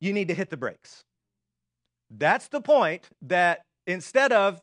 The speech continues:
throwing out the inflammatory remark, "You're insane for believing that, you have no idea what you're talking about," right? That, that just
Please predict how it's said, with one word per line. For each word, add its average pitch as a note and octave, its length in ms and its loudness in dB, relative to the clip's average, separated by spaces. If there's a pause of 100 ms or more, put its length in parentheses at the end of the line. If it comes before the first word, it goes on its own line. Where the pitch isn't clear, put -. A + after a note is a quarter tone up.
throwing G#3+ 300 0
out B3+ 140 -2
the C4+ 80 -4
inflammatory C4 640 0
remark, A#3+ 480 0 (240)
"You're F#3 200 -2
insane C4+ 360 0
for C4+ 100 -4
believing B3 380 -2
that, G3+ 200 0
you F#3+ 60 0
have G3 140 0
no A3 100 0
idea C4 220 2
what C4 100 -4
you're A#3+ 80 -10
talking A#3+ 320 2
about," E3+ 340 0
right? F3 220 -4
That, F3 280 -2
that G3 180 0
just A#3+ 240 -6